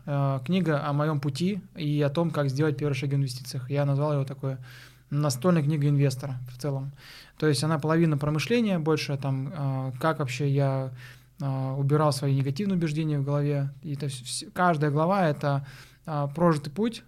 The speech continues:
и конкретный алгоритм, что я, что я делал, чтобы люди могли повторить, и задания. И, по сути, з-, ну, там,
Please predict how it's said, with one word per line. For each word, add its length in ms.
и 680
конкретный 400
алгоритм, 340
что 200
я, 160
что 160
я 60
делал, 440
чтобы 240
люди 160
могли 200
повторить, 460
и 80
задания. 380
И, 260
по 100
сути, 240
з-, 240
ну, 120
там, 200